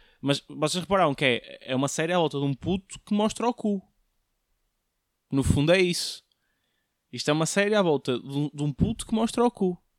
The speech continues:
E que às vezes quer tocar na pila dos amigos. É isto. Isto, isto, isto, isto acontece. Ganda Shin-Chan, pá. Depois, peço desculpa. Pá, falo mais um tema, que é o tema X P T O. Esta expressão é incrível, não é?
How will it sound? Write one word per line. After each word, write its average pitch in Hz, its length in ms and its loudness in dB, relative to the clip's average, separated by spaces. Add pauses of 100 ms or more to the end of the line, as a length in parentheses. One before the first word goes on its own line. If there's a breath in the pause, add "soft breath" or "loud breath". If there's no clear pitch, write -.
(3500)
E 135 80 -6
que - 100 -2
às 165 120 6
vezes 160 180 0
quer 135 140 -2
tocar 151 200 -6
na 151 80 0
pila 165 240 0
dos 156 120 -8
amigos. 170 420 -8 (400)
É 139 100 4
isto. - 460 0 (100)
Isto, - 220 -14
isto, - 140 -12
isto, - 260 -10
isto - 200 -8
acontece. 143 540 -4 (480 soft breath)
Ganda 190 280 6
Shin-Chan, 113 640 2
pá. 101 280 -10 (1200 loud breath)
Depois, - 420 -4 (400)
peço 143 180 -4
desculpa. 117 400 -4 (140)
Pá, 147 120 4
falo 170 160 2
mais 185 140 6
um 180 60 0
tema, 156 180 0
que 147 40 -4
é 156 40 2
o - 20 0
tema 170 140 0
X 170 180 -2
P 185 140 2
T 180 180 -2
O. 120 160 0 (260 loud breath)
Esta - 120 -4
expressão - 280 2
é 220 40 4
incrível, 139 480 2
não 117 180 -2
é? 113 120 -8